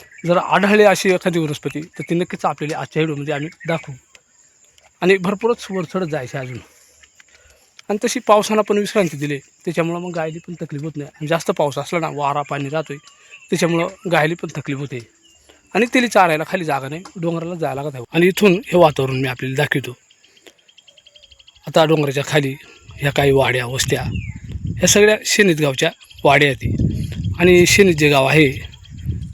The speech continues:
तर तिकडं राहिलं, आणि भरपूर मोठं गाव आहे आणि भरपूर मोठा शिवार आहे शेनीत गावचा,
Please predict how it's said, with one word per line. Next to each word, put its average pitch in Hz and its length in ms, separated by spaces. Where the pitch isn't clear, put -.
तर 151 140
तिकडं 175 220
राहिलं, 156 220
आणि 233 100
भरपूर 226 320
मोठं 220 240
गाव 151 160
आहे 151 80
आणि 165 160
भरपूर 190 340
मोठा 214 240
शिवार 156 240
आहे 143 80
शेनीत 139 300
गावचा, 127 300